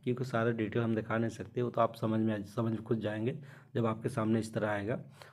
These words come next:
उसके बाद यहाँ पे अपना कोड नंबर डाल के यहाँ से पे कर देना है।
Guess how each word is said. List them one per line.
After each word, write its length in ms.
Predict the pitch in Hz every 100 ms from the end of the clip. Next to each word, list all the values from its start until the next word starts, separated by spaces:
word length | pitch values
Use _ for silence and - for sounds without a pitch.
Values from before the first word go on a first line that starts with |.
| _
उसके 160 | - -
बाद 60 | 135
यहाँ 120 | 135
पे 80 | 120
अपना 180 | 117
कोड 220 | 127 120 110
नंबर 200 | 104 104
डाल 220 | 101 107
के 140 | 135
यहाँ 220 | 135 101 101
से 180 | 127 165 170 - - - _ -
पे 80 | 123
कर 180 | 123 117
देना 260 | 120 123
है। 140 | 127